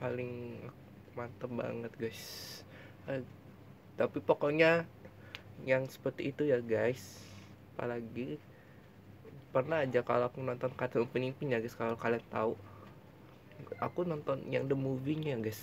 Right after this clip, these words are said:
yang apa tuh? Yang petualangan,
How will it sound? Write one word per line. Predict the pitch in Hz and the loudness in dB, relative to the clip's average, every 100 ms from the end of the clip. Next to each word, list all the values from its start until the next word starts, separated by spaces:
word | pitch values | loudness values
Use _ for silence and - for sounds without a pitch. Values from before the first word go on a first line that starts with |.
| - | -4
yang | 117 | -4
apa | - - 135 | -2 -2 -2
tuh? | - 190 190 - - - - - - - - - - - - | 2 2 2 -14 -16 -14 -16 -18 -18 -18 -18 -20 -20 -20 -10
Yang | 120 123 127 131 127 - - - - | -4 -2 -2 -4 -8 -10 -18 -18 4
petualangan, | - 131 127 127 127 127 127 123 | 6 8 10 10 6 4 4 2